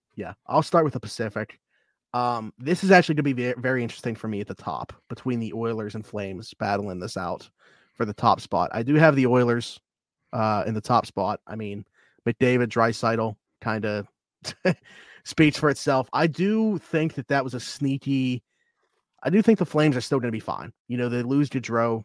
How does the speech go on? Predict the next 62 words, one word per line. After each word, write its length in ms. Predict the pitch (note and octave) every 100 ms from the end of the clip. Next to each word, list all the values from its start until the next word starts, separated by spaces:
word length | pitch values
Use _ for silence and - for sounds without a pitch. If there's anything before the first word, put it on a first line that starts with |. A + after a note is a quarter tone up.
| -
obviously, 400 | A2 A2+ G#2+ A2+
in 80 | G#2+
free 240 | - A2
agency, 600 | G#2 A2 G#2 A2+ G#2+ G#2 _ _ _
to 80 | C#3+
no 160 | C#3 D3
fault 260 | D3+ C#3+
of 60 | A#2
their 140 | G#2
own. 160 | G#2+ F2+
There 100 | A#2
was 100 | B2+
literally 220 | D3 B2
nothing 300 | A2+ B2 B2
they 120 | A2+
could 120 | A2 G#2
do. 140 | G2+
He 100 | G2
just 200 | G#2+ -
did 140 | A2 G#2
not, 260 | G#2 A2 -
he 100 | A#2
wanted 240 | A2+ A#2+ A#2
to 60 |
play 280 | A2+ C3 B2
where 140 | A2+ A2
he 80 |
wanted 240 | A2 A2 G#2+
to 60 |
play 220 | A2 A#2 G2+
in 60 |
the 60 | G2
United 200 | G#2 G2+
States 380 | - A2+ G2 - _ _ _ -
after 220 | A2 A2+
not 220 | A2+ A2+
seeing 200 | - A2
his 120 | G#2+
family 360 | - A2 G#2+ G2+
for, 120 | -
like, 180 | G2 F#2
two 160 | - B2+
years 380 | G#2+ A2+ G2 -
due 120 | G#2
to 60 |
the 80 | G2
pandemic 500 | - G2 F#2 F2+ E2+
and 80 | E2
everything. 380 | E2 A2 - - _ _ _ _ -
Um, 320 | A2 G#2 G2+
and 100 | B2
then 140 | C#3+ D3
the 100 | C#3+
Tkachuk 360 | C3 - D3+
tra-, 300 | - B2 F2+ -
trade, 300 | - B2 G#2
which 140 | G#2+
kinda 200 | - B2+
took 180 | A#2 A#2+
everybody 340 | A#2 A#2 A#2 G#2+
by 140 | A2
storm. 440 | - B2+ A2+ F#2+